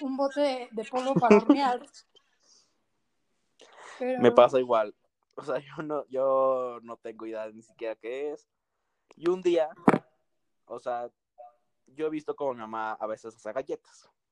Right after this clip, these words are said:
Speaker 1: Oh.
Speaker 2: Y pues, de hecho, tú estabas, creo que en ese live, era un live
Speaker 1: Ah,
Speaker 2: de
Speaker 1: sí.
Speaker 2: en
Speaker 1: Vaya,
Speaker 2: Instagram,
Speaker 1: vaya.
Speaker 2: y lo, y yo quería hacer galletas. Era la primera vez que iba a hacer galletas solo, así, sin nadie.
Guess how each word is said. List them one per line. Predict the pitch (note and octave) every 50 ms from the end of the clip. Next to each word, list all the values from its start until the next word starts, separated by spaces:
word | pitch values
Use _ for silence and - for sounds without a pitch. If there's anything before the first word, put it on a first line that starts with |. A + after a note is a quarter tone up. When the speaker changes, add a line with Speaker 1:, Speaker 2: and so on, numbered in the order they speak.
| _ _ _ _ _ _ _ _ _ _ _ _ _ _ _ _
Speaker 1:
Oh. | - A#3 C4 - - _ _ _ _ _ _ _ _ _ _ _ _ -
Speaker 2:
Y | E3 E3
pues, | D#3+ - E3 E3+ E3 E3 E3+ E3 - - _ _ _
de | - B2+ D3+ E3
hecho, | - E3+ E3+
tú | - E3
estabas, | D#3+ - - D#3 C#3+ C3 -
creo | - B2 A#2 -
que | - A2+ A2
en | G#2+ G#2+
ese | A2+ - B2 A#2+
live, | B2 B2+ B2 A#2+ B2 - _ _ _
era | A2+ A#2+ B2+
un | B2+ B2
live | B2 B2 B3+
Speaker 1:
Ah, | C4 C4+ C4+ A#3
Speaker 2:
de | - - A2 G#2+ - - G#3 G#3 G#3 G#3 -
Speaker 1:
sí. | _ _ _ _ _ _ _ _ _ _ _ _ _ _ _ _ _ _ _
Speaker 2:
en | A#3+
Speaker 1:
Vaya, | B3+ C4+ B3+ B3
Speaker 2:
Instagram, | G#3+ - - A3+ A2+ A#3 A#3+ B3
Speaker 1:
vaya. | - - _ _ _ _ _ _ _ _ _ _ _
Speaker 2:
y | - B2 B2
lo, | A#2+ A#2 A#2 A#2 A#2 A#2 A#2 A#2 A#2 A#2 A#2 - - _ _ _ _ _ _
y | - C#3+
yo | C#3+ E3+ F3+ F3 -
quería | F3+ E3+ E3
hacer | D#3 D3 C#3+
galletas. | C#3 D#3 F3 G#3 G3+ - _ B2+ B2 B2 - - - - - -
Era | B2 D3 E3+
la | E3 C#3+
primera | - C#3 C#3 C#3
vez | C#3 -
que | - D3
iba | C3+
a |
hacer | C#3+ C#3
galletas | B2+ B2+ B2+ - - B2+ - -
solo, | B2+ G#2+ G2+ F2+ - _ _ _ _ _ - - - _ _ _ _ _ _ _ _ _ _ -
así, | A2 - A#2 A2+
sin | B2 A#2+ C3
nadie. | A#2 A2 - -